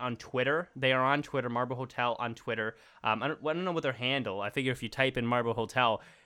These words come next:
there's gonna be no other competing search handles. So, um, just type that in and it's, just, just experience it. Just follow them, support it, because this is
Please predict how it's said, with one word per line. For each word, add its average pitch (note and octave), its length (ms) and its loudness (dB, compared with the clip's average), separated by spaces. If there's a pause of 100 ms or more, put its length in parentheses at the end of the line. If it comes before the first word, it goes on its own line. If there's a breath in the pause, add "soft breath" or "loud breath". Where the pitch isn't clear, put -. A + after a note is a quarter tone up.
(100 loud breath)
there's C#3+ 300 6
gonna D3 220 4
be C#3 160 4
no C#3 180 6
other C3 220 6
competing B2+ 720 0 (480)
search D3+ 340 2
handles. A2 520 0 (280 loud breath)
So, B2+ 460 6
um, A#2+ 500 4 (420)
just C#3+ 200 -6
type F#3 260 0
that D3 240 4
in C3+ 300 2
and C3 220 0 (120)
it's, C3+ 260 -4
just, C#3 320 -12
just - 200 -6
experience B2+ 540 -4
it. F2 120 -14
Just - 240 -4
follow G3 300 8
them, F#3+ 160 0
support D#3 520 -2
it, C#3 160 -2
because B2+ 320 -6
this F3 200 -6
is F#3 160 -8